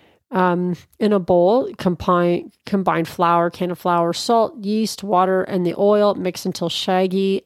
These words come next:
Add a light brush of oil on each side of the dough, and then you're going to let it rise for a little bit, an hour and a half.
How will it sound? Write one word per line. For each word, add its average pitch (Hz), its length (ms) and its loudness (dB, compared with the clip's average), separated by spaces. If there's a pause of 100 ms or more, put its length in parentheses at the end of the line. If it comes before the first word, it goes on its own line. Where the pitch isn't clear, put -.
Add 175 240 0
a 190 40 -2
light 196 460 -2
brush 185 320 0
of 190 180 -6
oil 196 540 2
on 180 200 -2
each - 280 -4
side 175 240 2
of 165 120 0
the 165 100 0
dough, 196 560 2
and 185 120 -2
then 180 120 0
you're 180 100 0
going 175 220 0
to 165 100 -6
let 170 140 0
it - 80 -6
rise 160 340 0
for 170 600 0
a 180 80 -2
little 170 200 0
bit, 180 220 -2
an 180 120 -2
hour 156 180 0
and 165 100 -4
a - 20 -6
half. 247 500 -2